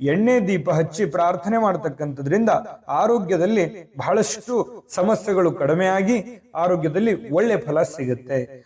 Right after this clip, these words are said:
ಇನ್ನು ನಿಮ್ಮ ಕುಟುಂಬದ ವೃದ್ಧಿಗಾಗಿ, ಅಂದ್ರೆ ಕುಟುಂಬದಲ್ಲಿ ಶಾಂತಿ ಆಗಬೇಕು, ಕುಟುಂಬದಲ್ಲಿ ಒಳ್ಳೆಯ ನೆಮ್ಮದಿ ನೆಲೆಸಬೇಕು, ಮತ್ತೆ, ಆ,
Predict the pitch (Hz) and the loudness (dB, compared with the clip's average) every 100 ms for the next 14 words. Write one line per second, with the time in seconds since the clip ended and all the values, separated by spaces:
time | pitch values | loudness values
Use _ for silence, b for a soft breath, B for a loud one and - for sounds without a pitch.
0 | B 233 269 262 247 240 247 147 254 262 | B -2 0 2 2 0 -2 -2 2 2
1 | 226 240 214 170 185 170 156 143 143 170 | 2 0 -2 0 2 2 2 -2 -2 -2
2 | 220 190 185 180 226 208 214 214 180 202 | 0 -2 -2 0 2 2 2 0 0 -6
3 | 175 - 202 247 202 208 175 160 156 147 | -14 -4 0 2 2 2 2 2 2 0
4 | 180 185 185 - _ 190 185 226 208 208 | 2 0 0 -10 _ -4 -2 2 2 4
5 | 208 175 180 202 190 156 190 220 196 180 | 4 4 4 4 2 2 0 2 2 2
6 | 170 170 139 139 139 190 185 190 175 _ | 2 0 -2 0 2 0 0 -4 -18 _
7 | 180 160 190 190 185 185 _ - | -4 0 0 0 -6 -20 _ -4